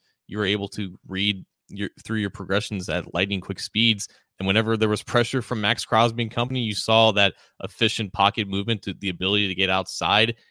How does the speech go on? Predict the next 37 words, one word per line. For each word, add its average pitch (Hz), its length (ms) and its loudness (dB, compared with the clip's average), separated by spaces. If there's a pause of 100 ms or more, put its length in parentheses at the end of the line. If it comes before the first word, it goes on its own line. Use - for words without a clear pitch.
(180)
and 98 80 -6
then 95 100 -2
to 95 100 -6
find 98 260 0
your 98 100 -4
guys 95 260 2
down 98 180 -4
the 98 80 -6
field 120 320 0
and 101 80 -2
not 104 180 0
really 110 160 -4
force 120 420 -2
anything 101 540 -4 (220)
because 107 280 -4
you 107 60 -6
know 104 340 2
where 107 160 0
guys 98 320 0
are 98 40 -8
gonna 95 160 -4
be, 90 120 -8
you 92 180 -6
know 98 160 -2
where 107 120 0
the 98 80 -2
vacant 98 340 -2
spots 95 480 -2 (300)
are 104 100 -6
gonna 101 180 -4
open 92 320 -2
up 101 180 0
in 95 80 -4
these 92 160 -6
coverages. 92 440 -6
And 87 100 -6
that 117 120 -4